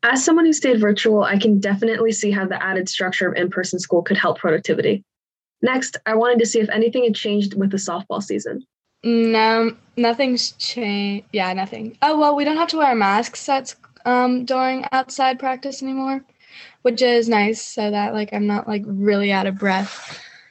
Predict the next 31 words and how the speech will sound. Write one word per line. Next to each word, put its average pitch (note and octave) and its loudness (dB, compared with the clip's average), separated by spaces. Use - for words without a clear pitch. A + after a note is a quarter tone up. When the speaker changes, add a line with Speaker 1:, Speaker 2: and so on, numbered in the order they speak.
Speaker 2:
like, - 0
after A3 2
pitching A3 -2
or G#3+ -2
something. G#3+ -2
Um, G#3 2
and G#3 2
then, G3+ 0
dude, B3 2
there's G#3+ 2
no G#3+ 2
spectator A3+ 0
list A#3 -4
anymore. B3 0
So, - 0
like, G#3+ 2
anyone G#3 0
can A#3+ -6
come, A3 0
which G#3+ 0
is G#3+ -2
nice. G3+ 2
So A#3 -4
I G#3+ -4
can G#3 -2
have, G3 2
like, G3 -4
a - -14
couple G#3+ 2
more G3 2
than G3+ 0